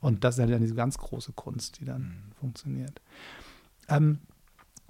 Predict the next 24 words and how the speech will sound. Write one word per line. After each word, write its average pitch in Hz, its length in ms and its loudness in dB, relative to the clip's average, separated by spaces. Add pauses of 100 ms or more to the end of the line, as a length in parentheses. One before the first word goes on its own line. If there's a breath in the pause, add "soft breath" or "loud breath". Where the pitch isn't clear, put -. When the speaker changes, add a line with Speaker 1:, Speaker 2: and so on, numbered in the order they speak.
(100)
Speaker 1:
es - 160 0
gibt 202 160 2
so 254 60 10
ein 220 60 12
paar 165 240 2
Rituale, 147 560 2
die 175 80 0
ich 139 140 2
neu 123 180 10
etabli-, 127 380 0
etabliert 131 360 2
habe 151 140 0
in 147 40 2
diesem 151 160 2
schönen 165 200 2
Podcast, 233 520 -4
weil 113 140 4
Speaker 2:
Ah, 120 40 2
Speaker 1:
er 113 60 2
sich 110 100 0
Speaker 2:
ja. - 20 0
Speaker 1:
sozusagen 127 280 6
immer 123 280 8
so 117 300 -2